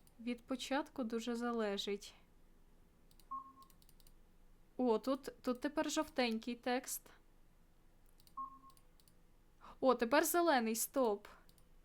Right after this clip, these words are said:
М. Ось, один. Так. Як ви могли таке допустити? Є ризик, завжди є ризик. Нуль.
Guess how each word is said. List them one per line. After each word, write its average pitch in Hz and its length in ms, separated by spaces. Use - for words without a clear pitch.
М. 240 420
Ось, 247 480
один. 247 520
Так. 233 380
Як 247 360
ви 247 100
могли 247 320
таке 247 320
допустити? 240 960
Є 294 320
ризик, 202 380
завжди 240 540
є 202 220
ризик. 196 520
Нуль. 226 320